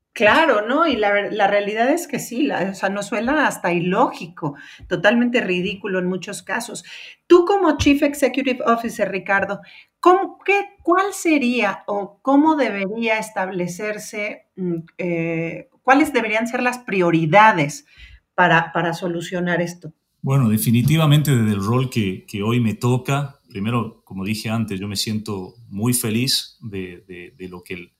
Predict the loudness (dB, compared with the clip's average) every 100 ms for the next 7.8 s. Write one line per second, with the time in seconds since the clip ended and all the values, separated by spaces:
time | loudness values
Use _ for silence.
0 | _ -10 -4 0 2 4 6 4 0 -6
1 | -10 -8 -10 -6 -2 0 2 0 0 -2
2 | -2 -10 _ -18 -12 -6 -4 -2 -4 -4
3 | -6 -2 -2 -2 -8 -10 -8 -8 -8 -12
4 | -12 _ -14 -12 -10 -8 -4 -2 -4 -8
5 | -10 -8 -8 -12 -16 -6 -4 -4 -2 -4
6 | -2 -2 0 -2 -4 -4 -4 -2 -4 -6
7 | -8 -8 -8 -8 -4 -4 -4